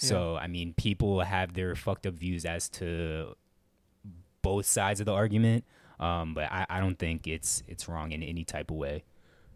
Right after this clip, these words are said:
Speaker 1: Yeah, I
Speaker 2: People
Speaker 1: don't know.
Speaker 2: people just gotta mind their business.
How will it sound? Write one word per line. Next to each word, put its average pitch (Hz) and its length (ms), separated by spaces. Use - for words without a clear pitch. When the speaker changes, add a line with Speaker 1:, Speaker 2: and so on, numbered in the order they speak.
Speaker 1:
Yeah, 127 220
I - 40
Speaker 2:
People 139 160
Speaker 1:
don't 120 120
know. 113 140
Speaker 2:
people 104 220
just 104 200
gotta 104 540
mind 90 400
their 110 80
business. 107 760